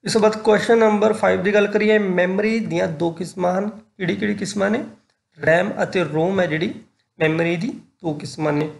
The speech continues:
ਤਾਂ question number five ਦਾ ਜਿਹੜਾ right answer ਹੋ ਜਾਵੇਗਾ, option number C is the right answer ਹੋ ਜਾਵੇਗਾ। ਤੇ ਦੋਸਤੋ, ਹਾਲੇ ਤੱਕ ਜੇ ਤੁਸੀਂ ਸਾਡਾ WhatsApp group ਨਹੀਂ join ਕੀਤਾ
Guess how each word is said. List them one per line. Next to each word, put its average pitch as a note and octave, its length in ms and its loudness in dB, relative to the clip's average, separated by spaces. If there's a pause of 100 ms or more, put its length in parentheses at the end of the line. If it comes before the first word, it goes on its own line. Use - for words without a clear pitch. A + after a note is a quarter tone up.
ਤਾਂ F3 80 -4
question F3+ 320 -2
number G3 200 0
five D#3 260 2
ਦਾ F3 60 0
ਜਿਹੜਾ F3 180 0
right D3 260 0
answer D#3 240 -4
ਹੋ D#3 100 -2
ਜਾਵੇਗਾ, E3 400 -2 (540)
option F#3+ 300 0
number F3+ 240 0
C G#3 380 -2
is E3 180 -4
the F#3 140 -2
right D#3 340 0
answer G3+ 280 -4 (100)
ਹੋ C#3 120 0
ਜਾਵੇਗਾ। B2 380 -2 (920)
ਤੇ G3+ 40 -4
ਦੋਸਤੋ, G#3 260 4
ਹਾਲੇ G#3+ 160 6
ਤੱਕ G#3+ 200 2
ਜੇ G#3 120 2
ਤੁਸੀਂ G#3 340 -2
ਸਾਡਾ F3+ 300 0
WhatsApp D#3+ 420 0
group F#3 200 -2
ਨਹੀਂ E3 300 0
join G3+ 300 2
ਕੀਤਾ G3+ 340 0